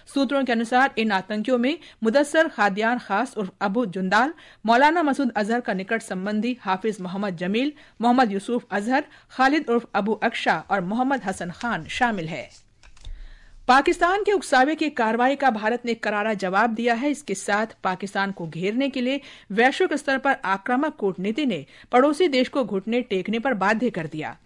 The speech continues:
पहलगाम में कायराना आतंकी हमले के तुरंत बाद भारत ने स्पष्ट किया कि इस हमले के पीछे के आतंकियों और उनके रक्षकों को बख्शा नहीं जाएगा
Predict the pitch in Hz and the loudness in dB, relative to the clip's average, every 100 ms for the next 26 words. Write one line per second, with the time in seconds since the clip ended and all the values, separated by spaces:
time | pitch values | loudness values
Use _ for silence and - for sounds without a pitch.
0 | _ - - - 240 240 233 254 262 269 | _ -20 -6 0 4 4 4 4 2 0
1 | - 196 208 226 254 - 185 208 214 233 | 2 2 2 2 0 0 -2 -4 -4 -4
2 | 180 180 220 220 190 220 269 254 233 247 | -4 -4 -2 -2 -4 0 0 2 2 2
3 | 185 175 240 247 180 - 285 330 - 185 | -2 -2 -2 -2 -8 -2 0 0 -2 -4
4 | 147 - - - 226 208 240 330 302 254 | -4 -8 -4 2 2 2 0 2 0 -2
5 | 226 254 233 208 175 180 247 262 277 311 | -4 -4 -2 -2 -4 0 2 2 2 0
6 | 240 208 214 180 175 247 277 269 214 170 | 2 0 -2 -2 -2 -2 -2 -2 -2 -2
7 | - 214 170 170 240 247 247 269 | -4 -4 -4 -2 2 4 4 2